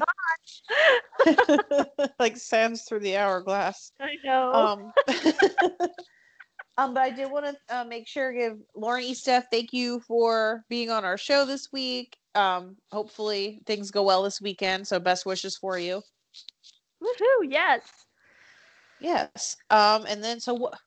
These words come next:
Speaker 2: What has been making you happy this week, Jenny?
Speaker 1: Making me happy. I went back and forth on this. And rather than talking about more food, which is what I was originally gonna do,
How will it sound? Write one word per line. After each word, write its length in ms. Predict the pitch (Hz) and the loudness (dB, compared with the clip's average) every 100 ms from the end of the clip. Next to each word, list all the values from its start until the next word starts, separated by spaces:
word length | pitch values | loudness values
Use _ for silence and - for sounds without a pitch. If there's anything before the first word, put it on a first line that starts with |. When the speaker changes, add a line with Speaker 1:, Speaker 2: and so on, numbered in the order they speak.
| _ - | _ -10
Speaker 2:
What 220 | 196 269 | -2 -2
has 140 | 277 247 | -2 -4
been 120 | 247 | -4
making 280 | 240 240 220 | -6 -6 -8
you 100 | 208 | -6
happy 300 | 208 214 196 | -6 -4 -8
this 180 | 170 - | -8 -10
week, 200 | 151 - | -10 -6
Jenny? 300 | 147 160 175 - _ - - _ - | -6 -6 -12 -16 _ -10 -10 _ -12
Speaker 1:
Making 280 | 240 233 226 | -10 -10 -10
me 80 | 220 | -10
happy. 320 | 220 220 208 | -8 -8 -8
I 120 | 196 | -8
went 340 | 233 226 - 220 | -8 -10 -8 -6
back 180 | 226 233 | -4 -4
and 100 | 220 | -2
forth 300 | 226 226 214 | -2 -2 -2
on 140 | 202 | -4
this. 320 | 196 208 - - | -4 -6 -8 -2
And 240 | 233 226 | 2 8
rather 260 | 254 277 330 | 8 8 6
than 140 | 370 | 6
talking 320 | - 302 320 | 8 8 6
about 200 | 277 277 | 8 8
more 160 | 247 262 | 8 4
food, 460 | - 269 240 202 208 | 4 2 2 2 -2
which 160 | 220 | -4
is 100 | 220 | -4
what 140 | 226 220 | 0 2
I 100 | 214 | 2
was 140 | 214 | 0
originally 380 | 202 214 208 190 | -2 -2 -2 -4
gonna 180 | 185 180 | -6 -6
do, 280 | 190 196 | -4 -6